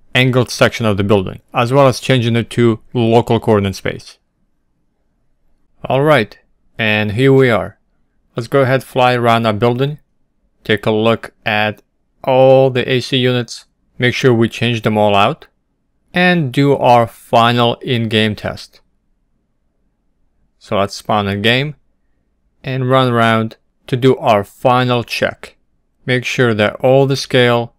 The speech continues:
and proportion feels right. And to me,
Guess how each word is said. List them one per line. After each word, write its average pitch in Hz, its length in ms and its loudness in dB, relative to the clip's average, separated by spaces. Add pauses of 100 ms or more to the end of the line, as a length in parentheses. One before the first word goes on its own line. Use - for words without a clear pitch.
(140)
and 147 200 -2
proportion 127 580 0
feels 107 320 0
right. 101 340 -2 (680)
And 113 320 -2
to 120 120 -4
me, 156 340 -2